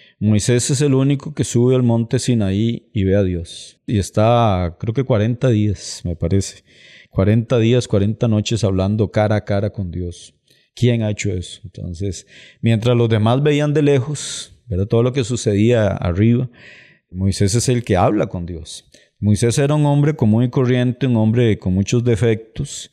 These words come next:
pero él es el que va a hablar con Dios. ¿Quién ha hablado con Dios? Entonces, me parece que Moisés representa cuando una persona trasciende lo que un ser humano común hace, una vida común, una vida rutinaria.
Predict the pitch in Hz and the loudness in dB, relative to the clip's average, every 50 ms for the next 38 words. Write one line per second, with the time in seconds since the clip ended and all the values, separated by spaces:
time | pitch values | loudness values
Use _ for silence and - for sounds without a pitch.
0 | _ - - 113 110 104 98 104 101 101 98 - - - 107 113 120 127 135 - | _ -2 2 2 4 4 4 4 4 2 2 0 0 0 2 4 4 2 2 2
1 | 156 151 143 139 - 113 101 101 107 117 127 139 151 - - 185 - 170 95 92 | 0 -2 -2 0 0 2 4 4 4 4 2 2 0 -4 -6 -10 -4 -2 0 2
2 | 87 87 87 92 95 120 160 156 - 139 117 95 101 101 98 90 - - - - | 2 2 2 2 2 2 0 0 -2 -4 -4 -2 -2 -4 -6 -6 -8 -12 -16 -16
3 | - - _ _ _ _ - - - 120 139 147 139 123 107 110 113 107 101 98 | -18 -20 _ _ _ _ -8 -2 0 0 0 0 -2 -2 -2 -2 -2 -2 0 0
4 | 110 110 - - 98 85 85 90 92 95 - - - - _ _ _ - - - | 0 -2 -4 -6 -8 -6 -6 -6 -6 -6 -8 -12 -18 -20 _ _ _ -20 -20 -20
5 | - - _ - - 110 110 107 135 131 135 113 110 98 101 107 101 110 117 117 | -20 -20 _ -2 0 0 2 2 0 0 2 0 0 2 0 0 2 2 2 2
6 | 143 160 143 - - - 117 107 104 101 98 95 104 104 104 98 - - 123 123 | 2 -2 -2 -4 -6 -2 2 2 4 4 4 2 2 2 2 2 2 0 0 0
7 | 139 151 135 147 143 127 - 143 139 139 135 139 - 151 139 147 147 - _ _ | 0 0 0 -2 -2 0 0 0 0 0 -2 -2 -2 -2 -2 -2 -2 -8 _ _
8 | _ _ _ - 120 107 98 98 107 120 123 131 - 131 120 135 131 127 131 135 | _ _ _ -2 0 0 2 2 2 0 0 0 -2 -2 0 0 2 2 2 0
9 | 135 - - - - - - - _ _ - 131 110 110 104 90 - - 123 139 | -2 -4 -8 -14 -20 -20 -20 -20 _ _ -2 0 2 2 0 0 0 0 2 2
10 | 143 147 151 156 151 147 156 156 - - - 135 113 110 98 - 107 120 120 - | 2 2 2 2 2 2 2 0 -2 -2 0 2 2 2 2 2 2 0 2 2
11 | 139 139 135 123 120 120 120 123 131 131 135 - - _ _ _ _ _ _ - | 0 2 2 2 2 2 2 2 0 0 -2 -4 -10 _ _ _ _ _ _ -4
12 | - 113 101 101 113 120 123 117 110 110 107 - - - 87 - _ - - - | 0 2 4 4 4 4 4 4 4 2 2 0 -2 -6 -6 -8 _ -18 -20 -20
13 | - _ - 110 113 117 123 120 123 127 127 123 - - 101 90 95 104 107 107 | -20 _ -2 0 2 2 4 4 2 2 2 0 0 -2 0 2 2 4 4 4
14 | 104 101 95 101 110 123 120 120 123 123 117 113 101 - - 92 92 104 110 110 | 2 2 2 2 2 2 2 4 2 2 2 0 -2 -2 -4 -2 0 0 0 0
15 | 104 98 95 87 | -2 -4 -8 -10